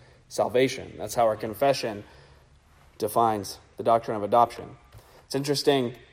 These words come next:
Joel Beeke a few years ago realized that there was a staggering dearth of information. There was hardly anything he could find on the Puritans on adoption. He said, "Did the Puritans just not talk about the doctrine of adoption?"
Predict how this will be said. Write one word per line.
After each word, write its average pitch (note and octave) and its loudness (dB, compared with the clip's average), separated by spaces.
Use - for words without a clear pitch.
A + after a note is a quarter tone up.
Joel C3+ 6
Beeke C#3+ -2
a B2+ 6
few C3+ -2
years C3 0
ago A#2+ 2
realized E3+ 10
that C3+ -10
there D#3 8
was D3+ 2
a C3+ 2
staggering D#3+ 6
dearth D#3 4
of C#3 0
information. C#3+ 0
There - -4
was B2+ -2
hardly D#3 4
anything D#3 2
he D3 0
could C#3 0
find D#3 8
on E3 10
the C#3+ 2
Puritans F#3 6
on D#3 6
adoption. C#3+ 10
He A#2+ -2
said, C3 0
"Did C3+ -4
the C#3 -2
Puritans D#3+ -2
just D3 -4
not D3 4
talk D3+ 2
about E3+ 6
the B2+ 0
doctrine C3+ 4
of B2+ -2
adoption?" B2+ -2